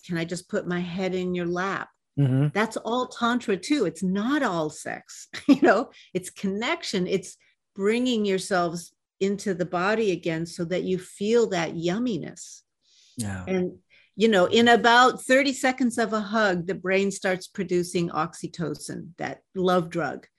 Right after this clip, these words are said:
Speaker 2: Mm.
Speaker 1: So those kind of pat, pat, pat hugs just don't quite do it. But you hug somebody and you take a breath in together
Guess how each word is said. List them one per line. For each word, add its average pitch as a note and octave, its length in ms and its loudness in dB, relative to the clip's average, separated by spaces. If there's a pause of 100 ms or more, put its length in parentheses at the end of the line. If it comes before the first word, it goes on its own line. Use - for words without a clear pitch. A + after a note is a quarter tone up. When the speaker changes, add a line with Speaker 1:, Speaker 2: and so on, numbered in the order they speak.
(180)
Speaker 2:
Mm. A#2+ 220 -4
Speaker 1:
So F#3 540 6
those G#3+ 280 4
kind B3 300 2
of G3 160 0
pat, A#3 240 0
pat, A3+ 220 0 (100)
pat G#3+ 240 -2
hugs G3 380 -2
just B3 320 -2
don't A#3+ 200 0
quite G3 400 -2
do F#3+ 200 6
it. - 240 -4 (520)
But - 120 -10
you G#3+ 120 0
hug A3+ 300 2
somebody G3+ 560 2
and F3+ 140 -2
you F3 80 -4
take F#3+ 240 -4
a F3 40 -4
breath F3 380 -2
in A#3+ 340 0
together A3+ 580 0